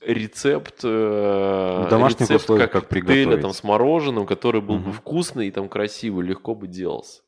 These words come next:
Speaker 2: Ну да, хорошо. Согласен. Вот, то есть, получается, вот такая страничка создается, продвигается, эффект от нее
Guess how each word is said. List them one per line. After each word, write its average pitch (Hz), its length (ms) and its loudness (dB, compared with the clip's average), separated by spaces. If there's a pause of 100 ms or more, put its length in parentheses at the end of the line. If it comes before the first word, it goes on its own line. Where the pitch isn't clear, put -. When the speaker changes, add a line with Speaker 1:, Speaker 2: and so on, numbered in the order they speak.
(140)
Speaker 2:
Ну 92 320 -2
да, 85 220 4
хорошо. 104 600 -6 (380)
Согласен. 95 580 -8 (360)
Вот, 90 340 -4
то 90 60 -10
есть, - 120 -14
получается, 120 540 -4
вот - 180 -8
такая 110 240 -2
страничка 101 360 -8
создается, 131 580 -4
продвигается, 135 1120 -4
эффект 127 500 -4
от - 160 -12
нее 139 480 0